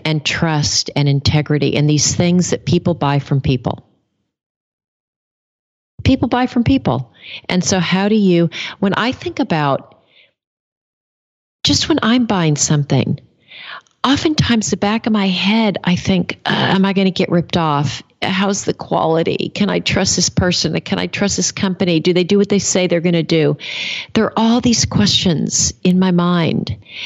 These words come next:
And if I, I, I'll pay more, I'll buy faster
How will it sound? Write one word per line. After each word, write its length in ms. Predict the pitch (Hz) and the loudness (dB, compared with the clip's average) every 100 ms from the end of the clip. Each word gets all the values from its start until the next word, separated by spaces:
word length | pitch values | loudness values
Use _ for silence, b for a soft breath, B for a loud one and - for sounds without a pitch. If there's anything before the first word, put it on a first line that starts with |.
| B - | B -6
And 500 | 170 165 165 160 - - _ _ _ _ _ _ _ _ _ - | -2 0 0 -2 -4 -8 _ _ _ _ _ _ _ _ _ -4
if 180 | 196 - - | -2 -2 -2
I, 200 | 190 196 - | -2 -2 -4
I, 160 | 196 - | -4 -2
I'll 220 | 220 294 | -2 -2
pay 420 | - - - 190 220 | -2 -2 0 0 0
more, 540 | 208 208 226 262 262 _ B B _ - | 0 0 0 -2 -4 _ B B _ -4
I'll 120 | 165 | -4
buy 380 | - 135 160 214 | -2 0 0 -2
faster 840 | - 123 135 147 - 226 254 | -2 -2 -2 -2 0 0 0